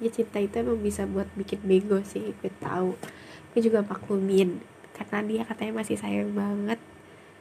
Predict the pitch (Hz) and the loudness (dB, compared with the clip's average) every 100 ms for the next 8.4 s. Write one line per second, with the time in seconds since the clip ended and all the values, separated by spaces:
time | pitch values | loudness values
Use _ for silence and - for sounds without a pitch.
0 | - - - - - - - - - - | -20 -20 -20 -20 -20 -20 -20 -20 -20 -20
1 | - - - - - 208 254 262 240 - | -20 -20 -20 -20 -6 4 6 6 4 2
2 | 220 220 214 214 190 185 214 - 220 202 | -2 0 0 2 4 4 0 -2 -4 -2
3 | 196 202 202 214 208 202 202 220 220 214 | -2 -2 -4 -4 -2 -4 -4 -4 -2 -2
4 | 196 190 - - - 202 208 - - - | -2 -4 -16 -14 -6 -4 -6 -10 -18 -20
5 | - - - - - - - - - 269 | -20 -20 -20 -20 -20 -20 -20 -16 0 0
6 | 269 262 233 220 254 240 233 254 269 254 | 2 2 4 4 2 0 0 2 2 0
7 | 226 214 - 214 214 233 226 220 - 190 | -2 -6 -6 -4 0 4 4 4 -4 -6
8 | 214 214 277 | -6 4 6